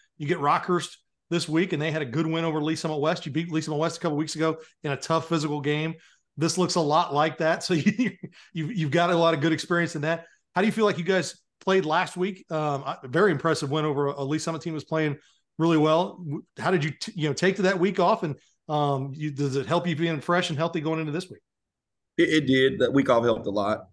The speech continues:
Speaker 2: Um, that was the first complete game I feel like we've played literally all season where we just played really well on offense and defense. It kinda married each other. Um, so we're really excited about that going into this week, um, knowing who we're gonna play. Um, they're well coached.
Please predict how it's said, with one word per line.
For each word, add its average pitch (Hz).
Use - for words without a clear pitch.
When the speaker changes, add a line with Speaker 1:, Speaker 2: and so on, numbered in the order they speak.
Speaker 2:
Um, 107
that 117
was 120
the 113
first 123
complete 120
game 110
I 104
feel 104
like 101
we've 107
played 110
literally 104
all 101
season 110
where 104
we 107
just 101
played 117
really 113
well 107
on 104
offense 110
and 104
defense. 110
It 117
kinda 123
married 120
each 117
other. 113
Um, 113
so 110
we're 123
really 120
excited 104
about 101
that 107
going 107
into 101
this 110
week, 101
um, 101
knowing 110
who 104
we're 101
gonna 98
play. 107
Um, 110
they're 104
well 110
coached. 113